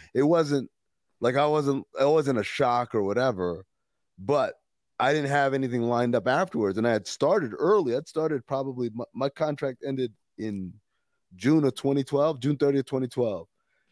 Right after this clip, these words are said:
And I wanna say in, like, February,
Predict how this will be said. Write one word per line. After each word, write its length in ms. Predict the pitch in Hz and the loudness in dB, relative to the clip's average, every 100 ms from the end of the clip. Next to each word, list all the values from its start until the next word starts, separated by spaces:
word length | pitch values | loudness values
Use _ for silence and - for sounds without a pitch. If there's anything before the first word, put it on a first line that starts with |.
| _ - | _ -4
And 260 | 113 120 - _ _ _ | -4 -4 -12 _ _ _
I 80 | 143 | 0
wanna 200 | 175 127 | 2 0
say 180 | 120 110 | 0 -2
in, 80 | 101 | 0
like, 260 | 85 80 _ _ | -2 -4 _ _
February, 840 | - - 135 120 104 87 76 69 | -8 0 0 2 2 2 0 -6